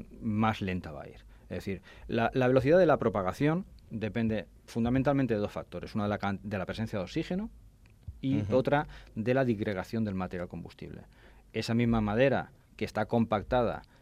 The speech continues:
Speaker 1: ardería muy lentamente, pero si fuera serrín y estuviera en suspensión en el aire,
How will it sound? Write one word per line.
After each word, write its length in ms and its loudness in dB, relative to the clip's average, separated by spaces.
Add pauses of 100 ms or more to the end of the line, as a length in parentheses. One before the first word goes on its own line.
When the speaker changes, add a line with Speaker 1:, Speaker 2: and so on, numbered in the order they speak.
(160)
Speaker 1:
ardería 420 -6
muy 120 -4
lentamente, 720 0
pero 160 -2
si 100 -4
fuera 220 0
serrín 480 4
y 100 -2
estuviera 600 0
en 180 -2
suspensión 580 0
en 60 8
el 120 6
aire, 280 6